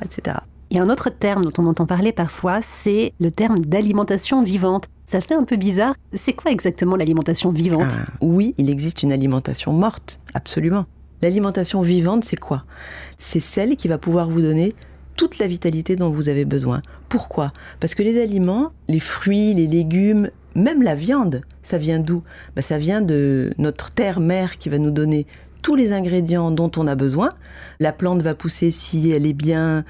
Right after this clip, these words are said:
Speaker 1: arrosée, si elle a bien toutes les vitamines aussi, tous les minéraux dont elle a besoin, le soleil dont elle a besoin,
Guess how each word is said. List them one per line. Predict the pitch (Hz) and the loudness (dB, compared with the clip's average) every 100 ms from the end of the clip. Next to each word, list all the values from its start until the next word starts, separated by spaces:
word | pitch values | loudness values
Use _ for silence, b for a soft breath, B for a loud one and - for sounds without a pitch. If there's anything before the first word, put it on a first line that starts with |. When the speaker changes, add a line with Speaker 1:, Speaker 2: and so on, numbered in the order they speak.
| B B - | B B -4
Speaker 1:
arrosée, | 160 156 151 147 190 240 269 | -2 2 0 2 2 2 0
si | 269 - | -2 -2
elle | 147 | 0
a | 143 | 0
bien | 143 156 | 0 -2
toutes | 160 - - | -2 -6 -2
les | 165 | -2
vitamines | 156 165 160 175 | 0 -2 2 4
aussi, | 160 156 180 | 2 0 -4
tous | 170 | 0
les | 151 | 2
minéraux | 180 226 202 196 | 4 4 2 0
dont | 185 | 0
elle | 165 156 | 0 0
a | |
besoin, | 151 175 269 B B | 0 0 -2 B B
le | 151 | -4
soleil | 143 208 214 262 294 | 0 0 2 2 2
dont | 208 | 0
elle | 185 180 | 0 0
a | |
besoin, | 175 185 208 269 | 0 0 2 2